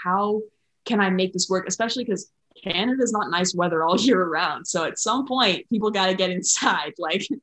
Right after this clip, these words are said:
it's already August, right? Like, you know, before you know it, it's gonna be cold. People are not gonna be happy about standing outside. So it's definitely a lot to think about.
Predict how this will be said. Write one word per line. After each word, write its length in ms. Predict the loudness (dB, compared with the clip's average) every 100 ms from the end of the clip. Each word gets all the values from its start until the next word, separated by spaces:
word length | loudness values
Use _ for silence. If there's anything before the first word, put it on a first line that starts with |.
| _ _ -2
it's 160 | 2 4
already 380 | 2 2 2
August, 500 | 4 4 4 2 2 0
right? 200 | 0 2
Like, 180 | 0 0
you 100 | 0
know, 120 | 0
before 260 | 0 0 2
you 100 | 4
know 120 | 4
it, 60 | 2
it's 80 | 2
gonna 180 | 0
be 160 | 0 -2
cold. 320 | -2 0 -2 -4
People 280 | -6 -2
are 140 | -2 -2
not 320 | -2 0 0
gonna 180 | 0 0
be 100 | 0
happy 300 | 0 2 0
about 180 | -2 -4
standing 380 | -4 -4 -4
outside. 540 | -6 -6 -6 -6 -8 -10 _ _ _ _ -2
So 500 | 2 2 2 -2 -4
it's 200 | -4 -2
definitely 280 | 0 0 0
a 60 | 0
lot 160 | 0
to 80 | -2
think 220 | -12 -12
about. 260 | -10 -12 -12